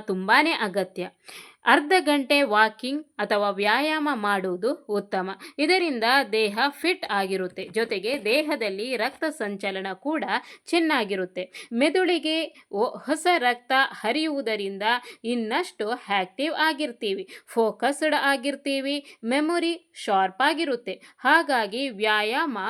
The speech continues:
ಮಾಡುವುದನ್ನ ಲೈಫ್‌ನ ಒಂದು ಪಾರ್ಟ್ ಆಗಿ ನೀವು ರೂಢಿಸಿಕೊಳ್ಳಿ.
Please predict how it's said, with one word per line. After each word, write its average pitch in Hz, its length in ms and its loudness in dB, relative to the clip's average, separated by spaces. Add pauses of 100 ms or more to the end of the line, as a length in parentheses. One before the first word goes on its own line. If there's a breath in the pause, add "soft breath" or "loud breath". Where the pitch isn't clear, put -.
ಮಾಡುವುದನ್ನ 214 840 -2 (400 loud breath)
ಲೈಫ್‌ನ 294 480 0 (120)
ಒಂದು 208 260 -4
ಪಾರ್ಟ್ 233 420 0
ಆಗಿ 208 380 -6
ನೀವು 196 680 -6 (120)
ರೂಢಿಸಿಕೊಳ್ಳಿ. 247 960 -6